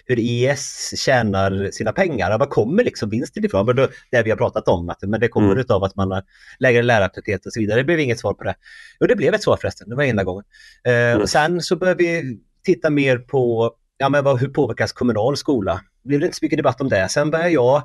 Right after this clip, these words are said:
Speaker 1: skriva den boken som heter Det expansiva, som handlar om koncernerna som växer och vilka som äger koncernerna. Det blev inte någon debatt om det. Och nu har vi kommit in på de här lobbyisterna då,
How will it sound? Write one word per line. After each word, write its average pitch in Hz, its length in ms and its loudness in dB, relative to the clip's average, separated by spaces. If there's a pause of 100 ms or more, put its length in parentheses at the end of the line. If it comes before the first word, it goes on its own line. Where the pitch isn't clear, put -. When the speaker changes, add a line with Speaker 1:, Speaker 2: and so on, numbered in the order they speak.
(200)
Speaker 1:
skriva 131 300 0
den 113 240 -2
boken 117 300 -4
som 120 100 -6
heter 110 340 -2
Det 110 180 0
expansiva, 107 920 -2
som 123 160 -6
handlar 107 360 0
om 101 160 -2
koncernerna 110 600 0
som 135 160 -6
växer 101 400 -2 (600)
och 120 160 0
vilka 123 180 0
som 127 120 -4
äger 117 260 0
koncernerna. 113 720 0 (380)
Det 139 100 -2
blev 165 120 0
inte 190 200 0
någon 147 140 -2
debatt 135 260 0
om 123 80 0
det. - 220 -4
Och 135 100 2
nu 135 160 2
har 143 120 2
vi 143 80 0
kommit 139 260 0
in 123 120 0
på 117 60 -4
de 120 100 0
här 113 80 2
lobbyisterna 123 720 0
då, 98 240 0